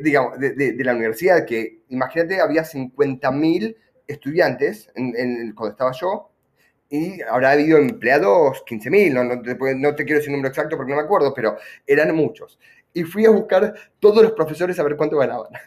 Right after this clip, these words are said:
<laughs> Entonces, digamos, que, que me pareció, me, me pareció algo interesante. Y muchos ganaban mucho más de lo que hubiera creído. Porque aparte de eso tienen otros negocios. O sea, muchos ganaban cuatrocientos, quinientos mil dólares por año hace veinte años atrás. O sea, si-, significa que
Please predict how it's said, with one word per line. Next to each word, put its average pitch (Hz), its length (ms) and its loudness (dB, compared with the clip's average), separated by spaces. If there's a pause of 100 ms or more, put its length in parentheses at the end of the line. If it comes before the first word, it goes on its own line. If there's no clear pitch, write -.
<laughs> - 260 -8
Entonces, 170 600 -2 (180)
digamos, 185 280 4 (560)
que, 180 240 4
que 190 100 2
me 180 80 -2
pareció, 185 380 4
me, 175 320 0
me 165 180 0
pareció 165 380 0
algo 180 120 0
interesante. 139 680 -4 (320)
Y 202 80 -4
muchos 294 340 2
ganaban 220 300 -2
mucho 247 220 -6
más 233 100 -2
de 233 60 -2
lo 220 80 2
que 220 100 -4
hubiera 202 140 -2
creído. 196 400 -8 (240)
Porque 131 280 0
aparte 156 380 4
de 180 40 8
eso 180 180 2
tienen 160 220 0
otros 151 260 2
negocios. 175 480 4
O 110 80 -10
sea, 117 200 0
muchos 208 320 -2
ganaban 165 420 0 (300)
cuatrocientos, 202 560 -2
quinientos 147 280 -2
mil 160 140 -4
dólares 185 260 -2
por 160 120 2
año 185 320 4 (180)
hace 180 240 0
veinte 175 200 2
años 160 200 0
atrás. 151 340 0
O - 40 -20
sea, 107 260 -4
si-, - 240 -16
significa 143 260 -6
que 147 220 0